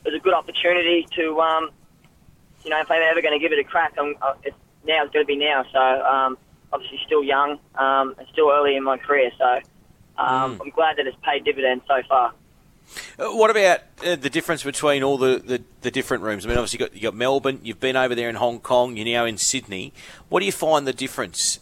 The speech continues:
Speaker 2: uh, is between the three of them?
Speaker 1: They're all pretty similar. Obviously,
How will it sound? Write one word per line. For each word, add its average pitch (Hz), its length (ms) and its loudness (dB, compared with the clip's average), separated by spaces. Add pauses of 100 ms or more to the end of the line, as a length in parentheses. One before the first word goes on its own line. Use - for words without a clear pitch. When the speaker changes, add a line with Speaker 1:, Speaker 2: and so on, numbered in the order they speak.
Speaker 2:
uh, 113 360 2
is 120 220 -12
between 120 460 -6
the 110 80 -4
three 92 240 -8
of 80 80 -12
them? 60 120 -20 (1160)
Speaker 1:
They're 180 140 2
all 214 120 4
pretty 196 320 0
similar. 160 420 0
Obviously, 151 540 2